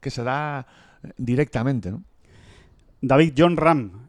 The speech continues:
Speaker 2: eh, otra vez, otra semana más, otro domingo más ahí peleando por, por ganar.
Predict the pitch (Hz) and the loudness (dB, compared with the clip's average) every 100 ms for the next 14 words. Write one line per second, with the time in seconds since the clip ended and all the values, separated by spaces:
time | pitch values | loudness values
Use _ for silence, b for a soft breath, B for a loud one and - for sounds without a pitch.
0 | - 127 117 113 113 113 110 110 135 151 | -6 -2 0 0 -2 -2 -4 -2 -2 2
1 | 147 - - 131 120 123 135 131 127 135 | 2 0 -4 -10 -6 -2 -2 -2 -4 -4
2 | - - 127 127 131 131 135 123 131 131 | -6 -8 -8 -2 0 0 0 0 0 0
3 | 131 127 120 123 127 120 120 120 117 107 | -2 -2 0 0 0 2 2 2 0 -2
4 | 120 110 117 131 165 | -2 0 2 2 2